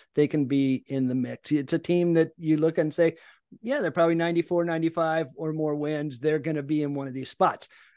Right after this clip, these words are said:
That's what I think we all want 'em to see. I'm not sure. This is a, such a terrible free agent market.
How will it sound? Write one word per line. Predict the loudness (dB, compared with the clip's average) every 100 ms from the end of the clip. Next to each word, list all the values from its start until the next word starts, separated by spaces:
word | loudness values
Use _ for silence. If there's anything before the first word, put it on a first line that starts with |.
| _ _ _ _ _ 0
That's | 0 2
what | 2 2 0
I | 0
think | 0 2
we | 6
all | 6 6
want | 2 0
'em |
to | -4
see. | 0 2 2 -4 _ _ _ _ _ _ _ -4
I'm | 0
not | 0 -2
sure. | 0 2 2 0 -4
This | -2 -2 -2
is | -6
a, | -8 -8
such | -10 -6 -4
a |
terrible | -4 -2 0 0 0
free | 2 4
agent | 4 0
market. | -8 -14 -12 -12